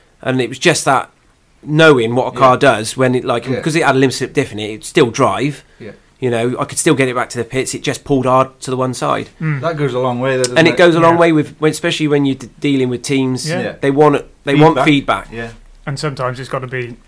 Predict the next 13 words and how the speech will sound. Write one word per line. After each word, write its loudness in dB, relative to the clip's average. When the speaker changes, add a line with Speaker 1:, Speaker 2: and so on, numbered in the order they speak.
Speaker 3:
tight -2
on -8
time, -4
hasn't -2
Speaker 1:
Yeah, 6
Speaker 3:
it? 4
You 4
Speaker 1:
yeah. 4
Speaker 3:
know, -10
you've -16
gotta -12
know -10
within -14